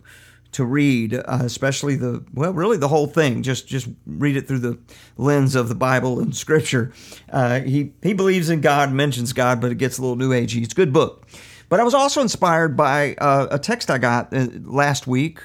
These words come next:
or week before last from a friend that I've known since about nineteen eighty.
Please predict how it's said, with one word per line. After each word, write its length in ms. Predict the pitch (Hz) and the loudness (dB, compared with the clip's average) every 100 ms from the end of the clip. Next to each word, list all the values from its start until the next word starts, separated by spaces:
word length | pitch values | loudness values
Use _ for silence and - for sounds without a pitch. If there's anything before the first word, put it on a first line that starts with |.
| - | -14
or 160 | 139 117 | -6 -2
week 220 | 123 143 | -2 -2
before 340 | 127 - 156 | -4 0 2
last 420 | 131 117 123 147 - | 2 2 2 -2 -8
from 480 | - - - 147 | -20 -20 -6 0
a 60 | 170 | 0
friend 400 | - 254 240 165 | 0 0 2 2
that 80 | 151 | 2
I've 160 | 143 | 2
known 300 | 135 165 170 | 2 2 0
since 180 | - 143 | -2 -6
about 220 | 143 143 | -4 -4
nineteen 520 | 139 156 156 151 143 - | -2 -2 -2 -2 -4 -2
eighty. 400 | 143 139 120 - | -2 0 -2 -6